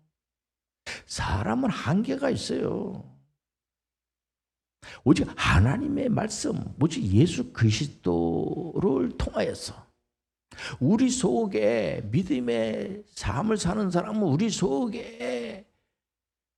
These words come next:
하나님의 예수 그리스도가 우리 안에 살기 때문에 악한 것들이 우리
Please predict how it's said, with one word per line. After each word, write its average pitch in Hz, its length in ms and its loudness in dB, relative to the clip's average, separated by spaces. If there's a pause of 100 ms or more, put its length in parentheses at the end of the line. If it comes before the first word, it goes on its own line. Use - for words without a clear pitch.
(240)
하나님의 143 1080 6
예수 175 380 6
그리스도가 247 680 0 (460)
우리 262 200 -2
안에 214 220 -6
살기 202 340 0
때문에 - 520 -6 (240)
악한 254 420 0
것들이 - 640 0 (480)
우리 160 240 0